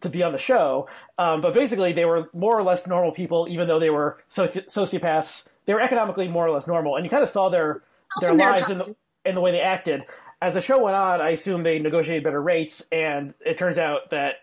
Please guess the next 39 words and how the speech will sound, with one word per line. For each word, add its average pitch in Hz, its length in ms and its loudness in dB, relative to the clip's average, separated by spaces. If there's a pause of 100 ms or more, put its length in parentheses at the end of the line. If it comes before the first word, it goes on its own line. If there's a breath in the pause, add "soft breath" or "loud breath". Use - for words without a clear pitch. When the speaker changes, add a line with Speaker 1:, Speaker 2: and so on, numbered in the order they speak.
Speaker 1:
at 151 100 -4
a 143 40 -6
certain 175 220 -6
point 165 220 -2
they 151 80 -2
kind 160 160 -4
of 147 140 -4
stopped 156 320 -2
actually 160 360 -4
working 147 300 -6
at 139 100 -4
the 185 60 -6
restaurant 233 420 0
because 156 240 -6
what 160 80 0
would 147 60 -2
be 151 60 -6
the 151 80 -8
point? 180 340 -2 (240 loud breath)
So - 160 -8
they 175 80 0
just 170 160 2
show 185 160 2
up 170 80 0
there 156 200 2
and, 147 180 -6
like, 143 200 -2
shoot - 280 -8
some 156 100 -10
scenes 160 260 -6
pretending 156 320 -4
to 139 80 -6
be 135 80 -4
the 135 60 -6
bartender 143 360 -2
or 131 40 2
Speaker 2:
For 135 60 0
sure. 139 80 0
Speaker 1:
whatever, 135 300 -4